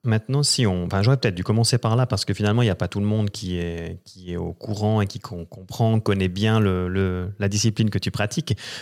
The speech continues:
Donne-nous en quelques, en quelques phrases, on sort de la, on sort de la partie mentale, préparation mentale. Explique-nous un petit peu les règles, le juge, les cartons, enfin, tout ce qui se passe et comment c'est organisé tout ça pour les,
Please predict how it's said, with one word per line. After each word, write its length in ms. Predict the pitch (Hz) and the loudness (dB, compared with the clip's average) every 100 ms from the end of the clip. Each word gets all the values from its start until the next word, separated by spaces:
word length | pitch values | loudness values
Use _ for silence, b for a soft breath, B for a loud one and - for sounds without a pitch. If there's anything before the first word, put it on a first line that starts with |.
| B | B
Donne-nous 500 | 110 120 127 135 135 | 0 4 4 6 6
en 120 | 101 | 4
quelques, 320 | 101 98 - | 2 0 2
en 400 | 98 87 87 87 | 2 2 0 0
quelques 260 | 95 92 98 | -2 -2 -2
phrases, 240 | - 113 | 0 0
on 80 | 101 | 0
sort 240 | 87 113 110 | 0 0 2
de 60 | |
la, 320 | 95 92 87 87 | 0 0 0 -2
on 60 | |
sort 220 | - 117 | -2 0
de 40 | 107 | 2
la 100 | 95 | 0
partie 440 | 92 - - 101 | -2 -6 -2 0
mentale, 340 | 95 98 107 101 | 0 0 0 0
préparation 540 | 98 95 87 90 95 | 0 -2 -2 0 0
mentale. 400 | 90 101 117 110 B B B | 0 2 0 0 B B B
Explique-nous 460 | 110 - 120 110 98 | -2 0 0 2 2
un 60 | |
petit 140 | 87 - | 2 -2
peu 140 | 110 | 0
les 100 | 90 | 0
règles, 480 | 85 98 98 98 92 | 2 0 2 0 0
le 100 | 85 | -2
juge, 380 | 85 107 107 90 | 0 2 2 0
les 100 | 87 | -2
cartons, 400 | 87 - - 101 | -4 -4 -4 -2
enfin, 180 | 95 92 | -2 -2
tout 100 | 98 | -2
ce 80 | |
qui 80 | 110 | -2
se 100 | - | -2
passe 380 | 104 98 95 - | 0 0 0 0
et 240 | 90 85 - | 0 0 -2
comment 220 | 98 95 | -2 0
c'est 140 | - | 0
organisé 420 | 92 95 98 92 | 0 0 0 -2
tout 140 | 87 107 | -4 -2
ça 180 | 98 92 | -2 -2
pour 160 | 90 | -4
les, 220 | 85 85 | -4 -4